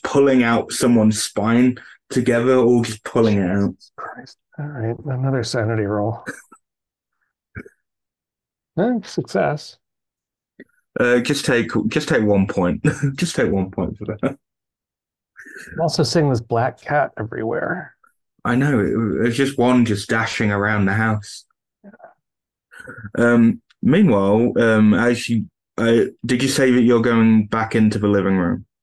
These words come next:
Speaker 2: Yeah,
Speaker 1: James?
Speaker 2: 'cause I'm, I'm a, I'd, I'd like to help Panda, but I don't wanna go through the bloody gore,
Speaker 1: Hmm.
Speaker 2: and I don't wanna meet Rudolph, the demonic, so I'm gonna try the front door.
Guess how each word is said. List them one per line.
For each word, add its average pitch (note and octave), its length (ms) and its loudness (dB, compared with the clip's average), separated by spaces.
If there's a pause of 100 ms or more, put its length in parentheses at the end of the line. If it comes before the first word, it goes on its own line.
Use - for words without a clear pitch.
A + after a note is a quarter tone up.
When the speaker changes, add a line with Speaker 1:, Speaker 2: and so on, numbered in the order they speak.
(600)
Speaker 2:
Yeah, F3 320 4
Speaker 1:
James? - 120 0
Speaker 2:
'cause - 200 -4
I'm, E3 260 2
I'm E3 180 0
a, D3 140 -4 (100)
I'd, D#3 400 -2
I'd D3+ 200 0
like F#3 200 -2
to E3+ 260 -4
help E3 360 -4 (100)
Panda, F#3+ 380 -2
but E3 160 -4
I C#3 80 0
don't D3+ 260 0
wanna C#3+ 180 -2
go D3 200 -2
through C#3+ 300 -4
the C3 180 -2
bloody C3+ 480 -2
gore, C#3 640 -2 (260)
Speaker 1:
Hmm. C3+ 160 -4
Speaker 2:
and B2+ 440 -2 (140)
I B2+ 120 0
don't C#3+ 280 0
wanna C3 220 0
meet C3 200 0 (120)
Rudolph, A2+ 580 -2 (160)
the A2+ 240 0 (920)
demonic, A2 560 0 (140)
so A2 480 -4
I'm A2+ 200 0
gonna A2+ 200 -2
try A2+ 200 -6
the A2 120 -2
front A2+ 360 -6
door. - 560 -12